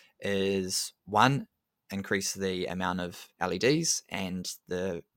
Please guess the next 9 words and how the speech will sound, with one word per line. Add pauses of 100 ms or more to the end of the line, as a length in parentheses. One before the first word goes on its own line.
(260)
and
vary
the
wavelengths. (880)
And
so
now
you've
got,